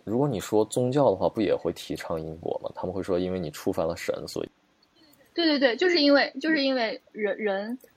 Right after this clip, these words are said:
Speaker 2: 就是常用，常用的就是认识这个世界的方式就是因果。比方说什么事情出现了什么，出，出现在什么事情前面了，然后我做了一个什么事情，然后那件事情发生了，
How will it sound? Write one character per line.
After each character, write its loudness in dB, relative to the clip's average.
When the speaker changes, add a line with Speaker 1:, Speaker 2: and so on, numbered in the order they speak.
Speaker 2:
就 -4
是 -4
常 0
用， 2
常 -6
用 2
的 -2
就 -4
是 -6
认 2
识 -4
这 -2
个 0
世 -6
界 2
的 -2
方 -6
式 -6
就 -6
是 -8
因 -2
果。 -4
比 -4
方 0
说 0
什 -6
么 -4
事 -4
情 -4
出 -8
现 -4
了 -6
什 -10
么， -12
出， -10
出 -12
现 -2
在 -4
什 -12
么 -8
事 -12
情 -10
前 -14
面 -8
了， -10
然 6
后 6
我 0
做 2
了 4
一 -4
个 0
什 -10
么 -12
事 -10
情， -12
然 -6
后 -2
那 2
件 -4
事 -10
情 -12
发 -8
生 -12
了， -12